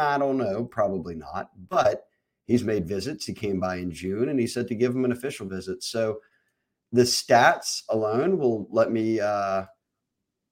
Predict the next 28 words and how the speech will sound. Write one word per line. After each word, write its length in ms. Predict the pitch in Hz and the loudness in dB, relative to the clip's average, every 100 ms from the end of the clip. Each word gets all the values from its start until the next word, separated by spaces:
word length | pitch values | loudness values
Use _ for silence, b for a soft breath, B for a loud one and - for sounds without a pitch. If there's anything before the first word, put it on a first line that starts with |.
| _ | _
be 120 | 107 117 | 4 6
very 260 | 123 117 | 6 6
high 340 | 110 113 123 - | 2 2 0 -2
on 80 | 110 | -6
Terry 240 | 113 120 | 0 0
Bussey. 300 | 104 117 139 | 2 0 0
That's 180 | 120 98 | -4 -2
why 140 | 110 104 | -2 -2
I 20 | |
would 80 | 92 | -4
put 120 | 107 | -6
him 100 | 107 | -4
in 80 | 101 | -6
a 40 | |
dream 300 | 92 95 107 | -4 -6 -4
class. 340 | 107 123 135 | 2 2 2
He, 120 | - 120 - _ _ _ _ _ _ _ _ | -2 -4 -6 _ _ _ _ _ _ _ _
he's 280 | 123 127 123 | 2 2 2
throwing 480 | - 127 143 175 185 | 2 6 6 6 4
for 200 | 180 151 | 4 -2
over 140 | 147 | -2
twenty-one 420 | 135 135 135 131 127 | -2 0 2 4 2
hundred 240 | 120 113 | 0 -2
yards 300 | 110 107 104 | 0 -2 -2
and 140 | 104 | -6
twenty-six 480 | 95 104 101 107 - | -6 -6 -4 -6 -8
touchdowns. 680 | - 82 - 80 78 85 92 | -8 -10 -10 -14 -12 -8 -8
He's 440 | 98 107 107 95 | -6 -4 -2 -4